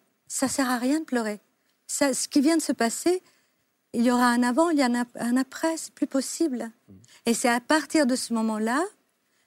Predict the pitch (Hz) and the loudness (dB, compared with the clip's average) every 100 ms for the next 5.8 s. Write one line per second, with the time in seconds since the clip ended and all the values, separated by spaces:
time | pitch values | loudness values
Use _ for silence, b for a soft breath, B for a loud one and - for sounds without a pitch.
0 | _ 226 226 220 247 233 214 196 202 185 | _ 0 2 2 0 -2 -2 -4 -4 -8
1 | - - 320 427 _ _ - 190 190 185 | -10 -4 0 0 _ _ -10 -2 -2 -2
2 | 202 349 - _ _ _ _ _ - 202 | -2 -4 -4 _ _ _ _ _ -8 -6
3 | - 208 262 349 214 - 220 196 202 202 | -2 0 2 0 -4 -8 -6 -6 -6 -2
4 | 302 262 - - 240 214 214 208 - 311 | 0 0 -4 -2 -2 -2 -6 -6 -2 -2
5 | 359 277 240 - 220 - 233 233 | 0 0 -2 -4 -12 -6 -6 -6